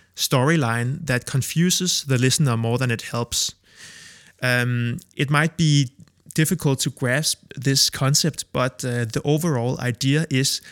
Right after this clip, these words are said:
that you wanna stay kind of over the water and don't drown in details and, uh, detours, um, when you're trying to explain something. Stay top level, progress fast and logically.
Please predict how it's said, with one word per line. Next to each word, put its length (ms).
that 200
you 60
wanna 380
stay 420
kind 300
of 240
over 260
the 100
water 480
and 200
don't 480
drown 500
in 320
details 640
and, 380
uh, 240
detours, 680
um, 440
when 160
you're 80
trying 220
to 100
explain 300
something. 340
Stay 240
top 280
level, 320
progress 560
fast 640
and 160
logically. 520